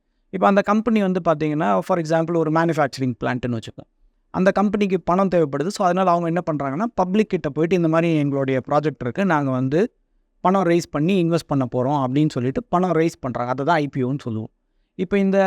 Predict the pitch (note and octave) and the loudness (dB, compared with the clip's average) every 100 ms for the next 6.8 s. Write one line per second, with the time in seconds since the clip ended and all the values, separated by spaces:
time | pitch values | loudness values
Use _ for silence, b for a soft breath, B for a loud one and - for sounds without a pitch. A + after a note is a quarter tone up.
0 | F#3 F#3 F3+ - _ _ - G3+ G3+ A3 | 2 2 0 -4 _ _ 0 0 4 2
1 | F#3+ F#3 F3 E3+ D#3+ E3 E3 D3+ C#3+ D#3+ | 4 2 2 0 0 0 0 -2 0 0
2 | D3+ D3+ D3 C3+ F3 - F3+ D#3+ D#3 C#3+ | 0 0 -2 -4 -6 -2 0 0 -2 -2
3 | C3+ C#3 D3+ D3 C#3+ C3 B2 C#3 A#2+ A#2+ | 0 0 0 0 0 -2 0 0 0 -4
4 | E3 A#3 F3+ F3+ F#3 G3+ D3 C3+ - A3 | 0 2 2 2 4 4 4 0 0 0
5 | D#3+ E3 E3 - C#3 C#3+ B3 C#4 _ _ | 2 0 -2 -4 -2 2 0 0 _ _
6 | _ F#3 G3 A3 - F3 F#3 - | _ 0 0 0 2 4 4 0